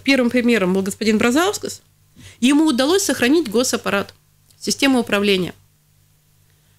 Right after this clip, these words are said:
частично сохранить промышленность и так далее. И при всех заморочках, при всех, э, м, так далее, руководство страны все эти годы, двадцать,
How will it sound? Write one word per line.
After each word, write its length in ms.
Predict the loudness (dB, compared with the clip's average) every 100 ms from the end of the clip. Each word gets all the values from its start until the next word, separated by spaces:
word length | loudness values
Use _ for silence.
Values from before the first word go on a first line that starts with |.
| _
частично 440 | -8 -2 -2 -2
сохранить 380 | -4 -4 -2 -2
промышленность 520 | 0 0 0 -2 -8
и 40 | -10
так 180 | -14 -10
далее. 280 | -10 -12 -18 _ _ _ _ _ _ _ _ _ -6
И 60 |
при 160 | -2 0
всех 300 | 2 0 2
заморочках, 760 | 2 2 0 -2 -6 -14 -16 _ _ _ _ _ _ _
при 100 | -4
всех, 320 | 0 0 0
э, 500 | 0 0 0 0 -4 -8 -16 -14
м, 480 | -12 -10 -12 -12 -4
так 120 | 0
далее, 420 | 2 2 -2 -4 _ _ _ -10
руководство 500 | -6 -2 0 -2 -4
страны 460 | -2 0 2 0 -4 _ _
все 300 | -4 0 2
эти 160 | 0 -2
годы, 320 | 0 2 0
двадцать, 480 | 0 -2 -4 -10